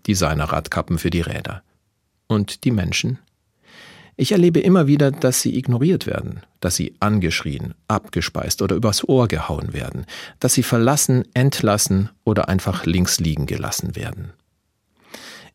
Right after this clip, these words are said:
Ich weiß nicht, ob's helfen würde. Ein kleines Preisschild, auf dem draufsteht, Minimum vierzig Millionen. Und das bei wirklich allen Menschen. Und vielleicht noch einen Aufkleber dazu, auf dem steht, keine Massenware.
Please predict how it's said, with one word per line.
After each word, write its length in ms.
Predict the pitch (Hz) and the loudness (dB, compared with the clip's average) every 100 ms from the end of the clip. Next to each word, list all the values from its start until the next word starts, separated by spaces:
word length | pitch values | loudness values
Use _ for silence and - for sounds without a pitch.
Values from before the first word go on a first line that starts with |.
| - | 0
Ich 160 | 143 | 2
weiß 220 | 175 196 | 2 4
nicht, 260 | 175 - - | 2 0 -2
ob's 240 | 131 - - | -2 0 2
helfen 320 | 117 - 92 | 2 2 0
würde. 320 | 80 71 - - - - _ _ | 0 -2 -6 -10 -20 -20 _ _
Ein 140 | 139 | -2
kleines 500 | 135 - 147 233 208 | -2 2 2 2 -2
Preisschild, 720 | - 123 127 151 - 135 131 | -2 -2 0 0 2 2 2
auf 140 | 123 - | -4 -2
dem 160 | 113 | 0
draufsteht, 580 | 92 87 98 - 92 - - _ - | 0 0 -2 -2 -2 -2 -18 _ -2
Minimum 640 | 110 131 175 165 131 131 - | 2 6 6 6 6 2 -2
vierzig 560 | - 147 135 - 113 | -4 -2 0 0 -2
Millionen. 480 | 104 92 76 - 87 - _ _ _ _ | 0 0 0 -4 -10 -16 _ _ _ _
Und 400 | 110 95 - - | 0 0 -2 -2
das 160 | 101 - | -2 0
bei 200 | 87 82 | -2 -2
wirklich 360 | 107 87 - - | -2 -2 -6 -4
allen 300 | 110 120 80 | 0 0 0
Menschen. 480 | 76 - - - - _ - - - | -4 -6 -8 -10 -16 _ -20 -12 0
Und 180 | 131 127 | 0 2
vielleicht 400 | 131 123 175 - | 2 4 2 0
noch 140 | 139 | 2
einen 160 | 123 123 | 2 2
Aufkleber 500 | 120 160 - 104 101 | 0 0 0 0 2
dazu, 320 | 98 - 107 | 0 2 2
auf 140 | 101 | 2
dem 160 | 107 98 | 0 -2
steht, 400 | - 101 101 - - _ | 0 0 -2 -8 -20 _
keine 380 | - 120 143 135 | -4 0 4 4
Massenware. 640 | 120 123 85 78 - - | 2 0 -2 -2 -4 -8